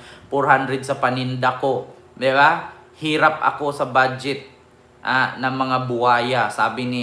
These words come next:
Armil, ah, Amril Reynosa. Biruin ninyo, mga kababayan.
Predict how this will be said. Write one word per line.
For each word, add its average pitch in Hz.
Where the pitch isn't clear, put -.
Armil, 123
ah, 143
Amril 160
Reynosa. 139
Biruin 123
ninyo, 127
mga 131
kababayan. 107